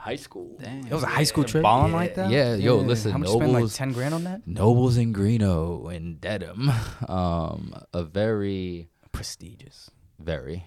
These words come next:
Speaker 1: <laughs> High school, yeah. It was great. Um, we had a trip and, like, each time we have, like, a sister school in different locations.
Speaker 2: Mm.
Speaker 1: So, like, we get to go on trips over the summer to different locations.
Speaker 3: Mm-hmm.
Speaker 1: Of course,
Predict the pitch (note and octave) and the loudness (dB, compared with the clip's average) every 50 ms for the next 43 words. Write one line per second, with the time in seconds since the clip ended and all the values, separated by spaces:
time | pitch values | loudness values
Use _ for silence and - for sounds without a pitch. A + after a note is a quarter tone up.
0 | - _ - - - - - - - - - _ _ _ _ _ _ _ _ _ | -16 _ -8 -8 -8 -8 -8 -12 -18 -20 -20 _ _ _ _ _ _ _ _ _
1 | - _ _ _ _ _ _ _ _ _ - - D#2+ D#2 - - - F#2 F2+ - | -20 _ _ _ _ _ _ _ _ _ -6 -6 -6 -6 -6 -8 -8 -8 -8 -6
2 | F#2 F#2+ F#2+ F#2 D2 D2 G2+ A2 B2 C3 E3 D#3+ - - G#2 F#2 G2 F#2+ F2 E2 | -4 -4 -2 -2 -2 -4 -6 -6 -4 -4 -4 -6 -6 -4 0 0 2 2 0 0
3 | E2 D#2 - - - - F2+ F2+ F2+ F2+ F2 F2 E2+ E2 E2 D#2+ F2+ G2 F#2+ F#2 | -2 -6 -8 -10 -10 -6 -4 -2 -2 0 -2 -2 -2 -4 -4 -2 -2 -2 -2 -2
4 | F#2+ F#2+ F2+ D#2 - _ _ - - - - _ - - - G2 E2+ - - - | -2 -4 -4 -4 -6 _ _ -20 -20 -20 -20 _ -14 -8 -6 -6 -6 -6 -8 -10
5 | E2 D#2+ D2+ D2+ D2+ D2 C#2 B1+ - - - - _ _ _ _ _ _ _ - | -10 -10 -8 -10 -10 -12 -12 -14 -18 -20 -20 -20 _ _ _ _ _ _ _ -12
6 | G#2 G2 - - - - - F#2 F2+ E2 E2+ F2 F2+ F#2+ G2 E2+ F2 F2 - F#2 | -12 -12 -12 -16 -16 -14 -14 -12 -10 -10 -10 -8 -6 -6 -6 -6 -6 -8 -10 -12
7 | - - - F2+ - - F#2 F#2 - - - G2 G2 G2 F2+ F2 F#2 - - F2 | -14 -14 -14 -14 -14 -14 -14 -16 -14 -10 -8 -6 -6 -4 -4 -6 -6 -6 -4 -4
8 | E2 - - - C#2+ D2+ - F2+ F2+ F#2+ F#2 - - F2+ E2+ E2+ - D#2+ C#2+ B1+ | -4 -2 -4 -6 -10 -16 -16 -16 -16 -16 -18 -20 -20 -20 -16 -14 -14 -14 -14 -14
9 | A#1+ A#1 - - - - D#2 D#2 E2+ - - - - - E2+ E2+ - - - F2+ | -18 -16 -12 -12 -12 -12 -12 -14 -18 -18 -8 -2 -2 -2 -2 -4 -12 -14 -14 -14
10 | - - F#2 F2+ E2+ F2 E2 - F2+ E2 E2 D#2+ - D2 C2+ E2 - - E2+ E2 | -12 -10 -10 -8 -8 -8 -8 -8 -8 -8 -8 -10 -12 -14 -16 -16 -16 -14 -12 -12
11 | D2+ - - E2 D#2 - F#2 F#2 E2+ - - - - A2 G#2+ F#2+ F2+ - D3 C3+ | -12 -10 -10 -12 -10 -10 -10 -12 -10 -12 -12 -10 -10 -8 -8 -8 -6 -4 -2 -2
12 | A#2 - - | -2 -4 -8